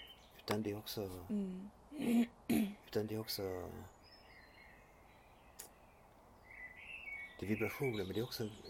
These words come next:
Speaker 1: eh, energier som,
Speaker 2: Ja.
Speaker 1: som kommer med, med rösten.
Speaker 2: Ja.
Speaker 1: De orden som sätter i det, men också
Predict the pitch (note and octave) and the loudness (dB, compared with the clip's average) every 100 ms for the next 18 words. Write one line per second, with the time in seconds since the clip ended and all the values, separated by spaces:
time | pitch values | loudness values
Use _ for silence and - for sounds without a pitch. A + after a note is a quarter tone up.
0 | A2 - G#2+ G#2+ A2+ A#2 - B2+ F#2+ - | -14 -10 -6 -6 -2 -4 -2 -4 -4 -6
1 | A#2+ - - - G3+ G3 A#2 - A#2 G#2+ | -10 -14 -6 0 0 0 -4 -4 -8 -8
2 | G#2 A2 B2 A#2 - G#2 A#2 A2+ A2 - | -8 -8 -8 -8 -10 -10 -4 -2 -2 -6
3 | - - - G3+ G3 G3+ - - B2 A#2+ | -14 -18 -8 -2 -2 -2 -6 2 2 4
4 | A2+ - G2+ - - C3+ - C3 B2 B2 | 0 2 0 0 0 0 0 0 4 4
5 | D3 - - - - B2 C#3 - | 4 -2 -18 -12 0 2 4 4